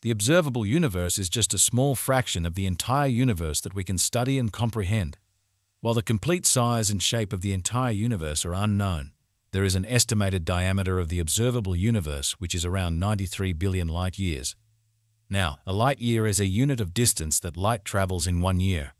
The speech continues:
which is about five point eight eight trillion miles or nine point four six trillion kilometers. So, the diameter of the observable universe,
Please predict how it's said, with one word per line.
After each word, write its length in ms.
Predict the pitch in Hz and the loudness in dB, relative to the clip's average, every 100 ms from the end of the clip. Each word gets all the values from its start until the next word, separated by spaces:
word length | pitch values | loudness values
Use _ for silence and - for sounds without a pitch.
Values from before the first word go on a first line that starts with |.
| _ - | _ -12
which 160 | 95 98 | -6 -4
is 100 | 90 | -2
about 240 | 95 92 | -2 -4
five 420 | - 110 113 113 | -2 0 0 -2
point 300 | - 104 92 - | -2 -2 -2 -4
eight 180 | 110 107 - | -4 -4 -6
eight 200 | 107 101 | -6 -4
trillion 420 | - 123 127 107 | -2 0 2 2
miles 460 | 98 101 104 92 | 2 0 0 -2
or 80 | 90 | -2
nine 320 | 87 92 98 | 0 0 0
point 320 | 90 101 95 - | -2 -4 -6 -6
four 320 | - 101 101 | -4 -2 0
six 340 | - 110 - | 0 -2 -4
trillion 460 | - 113 107 101 92 | -4 -2 0 0 -2
kilometers. 640 | 101 92 95 78 67 - - _ _ _ - | -2 -2 0 -2 -6 -12 -14 _ _ _ -6
So, 260 | - 82 76 - | -4 -4 -6 -8
the 80 | |
diameter 520 | 95 107 113 120 135 139 | 0 2 4 2 2 0
of 100 | 107 | 0
the 120 | 107 | 0
observable 560 | 87 101 123 123 113 92 | 0 2 2 0 -2 0
universe, 580 | 90 82 71 67 - | 0 -2 -4 -8 -8